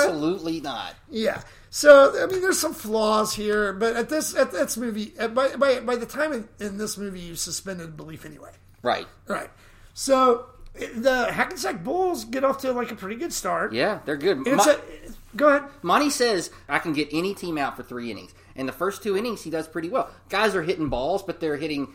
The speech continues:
Speaker 1: loud strikes, foul balls that
Speaker 2: Yeah.
Speaker 1: go out of the, you know,
Speaker 2: Deep
Speaker 1: stadium, whatever.
Speaker 2: flies.
Speaker 1: Yeah, right.
Speaker 2: Yeah, things like that.
Speaker 1: A couple of great catches at the wall.
Speaker 2: Yeah.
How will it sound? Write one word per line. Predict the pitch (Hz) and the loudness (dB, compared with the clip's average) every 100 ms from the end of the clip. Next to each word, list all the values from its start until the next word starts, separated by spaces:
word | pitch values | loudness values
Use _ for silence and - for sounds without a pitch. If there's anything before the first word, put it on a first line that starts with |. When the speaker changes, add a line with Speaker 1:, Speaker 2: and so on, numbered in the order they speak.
| - | -14
Speaker 1:
loud | 123 131 139 135 | -2 2 2 2
strikes, | - 135 123 120 - | -4 -6 -4 -6 -12
foul | - 127 127 | -6 -2 -2
balls | 120 120 120 120 - | 0 0 0 -4 -8
that | 131 | -10
Speaker 2:
Yeah. | 196 - | -8 -6
Speaker 1:
go | 120 | -4
out | 117 113 | -4 -4
of | 113 | -10
the, | 127 | -12
you | 107 | -8
know, | |
Speaker 2:
Deep | 90 | -6
Speaker 1:
stadium, | - 113 | -4 -2
whatever. | 185 185 185 185 | 2 4 6 4
Speaker 2:
flies. | 180 196 196 | 2 0 0
Speaker 1:
Yeah, | |
right. | 156 104 | 0 0
Speaker 2:
Yeah, | - - | -4 -10
things | - 202 180 | -10 -6 -4
like | 185 190 | -6 -4
that. | 180 180 147 | -2 -2 0
Speaker 1:
A | |
couple | 196 208 | 0 2
of | 170 | 0
great | 131 147 143 | 2 -2 -2
catches | 151 147 139 | -4 -4 -4
at | 143 | -4
the | 139 | -4
wall. | 120 117 117 113 - - | -4 -6 -6 -8 -10 -4
Speaker 2:
Yeah. | 202 | -2